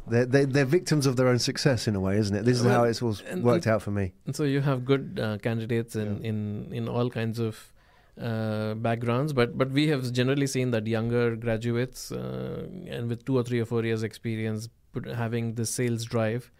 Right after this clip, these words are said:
Speaker 1: Right.
Speaker 2: uh, you're able to work very well with them, as, also as the team is much young.
Speaker 1: Yeah. What about the culture? I mean, I'm curious about Zen Rooms and your culture, because I think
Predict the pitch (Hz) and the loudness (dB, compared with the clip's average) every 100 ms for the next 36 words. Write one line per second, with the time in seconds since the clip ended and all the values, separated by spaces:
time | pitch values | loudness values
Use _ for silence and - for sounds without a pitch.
0 | - 110 104 92 95 117 113 113 113 117 | -6 0 0 -2 -6 -4 -2 -2 -2 0
1 | 123 123 123 135 120 110 113 - - 117 | 2 2 2 0 0 0 0 -4 -4 -2
2 | 110 107 104 104 120 120 139 120 123 127 | 0 -2 -2 -4 -6 -6 -4 -6 -6 -6
3 | 127 131 113 113 127 120 110 110 110 - | 0 0 0 -4 -2 -2 -2 -4 -8 -8
4 | 120 - - 120 110 95 _ _ - 175 | -10 -12 -8 -2 0 0 _ _ 2 4
5 | 165 175 135 - 135 117 104 98 101 101 | 6 2 2 2 2 2 0 2 2 0
6 | - 110 - - 139 113 107 104 104 - | -4 -12 -12 2 4 4 2 2 2 -2
7 | - - - - - 117 123 113 117 107 | -10 -12 -12 -12 0 4 6 8 6 4
8 | 101 - - _ _ 127 117 110 - 110 | 0 -4 -12 _ _ 2 4 4 0 -2
9 | 107 - 110 110 120 113 127 - 143 | -4 -2 -2 0 0 2 2 4 2